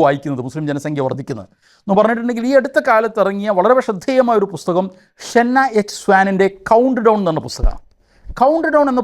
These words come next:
പുസ്തകത്തിൽ അവർ പറയുന്നത്, ഷെന്ന എച്ച് സ്വാൻ അവർ അറിയപ്പെടുന്ന എഴുത്തുകാരിയാണ്, അറിയപ്പെടുന്ന ഗവേഷകയാണ്. അവർ പറയുന്നത് എന്താണെന്ന് പറഞ്ഞിട്ടുണ്ടെങ്കിൽ ലോകാടിസ്ഥാനത്തിൽ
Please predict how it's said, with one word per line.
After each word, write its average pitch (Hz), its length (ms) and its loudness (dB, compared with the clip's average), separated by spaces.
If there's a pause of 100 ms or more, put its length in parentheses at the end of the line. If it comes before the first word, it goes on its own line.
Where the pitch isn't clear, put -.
പുസ്തകത്തിൽ 226 500 0 (140)
അവർ 202 120 6 (100)
പറയുന്നത്, 190 400 -2
ഷെന്ന 180 260 2
എച്ച് - 120 -14
സ്വാൻ 180 220 -4
അവർ 151 100 -2 (160)
അറിയപ്പെടുന്ന 185 460 0
എഴുത്തുകാരിയാണ്, 175 580 2 (540)
അറിയപ്പെടുന്ന 202 420 2 (200)
ഗവേഷകയാണ്. 196 580 2
അവർ 262 100 4 (100)
പറയുന്നത് 254 320 4
എന്താണെന്ന് 196 260 4
പറഞ്ഞിട്ടുണ്ടെങ്കിൽ 160 440 -2 (480)
ലോകാടിസ്ഥാനത്തിൽ 262 680 2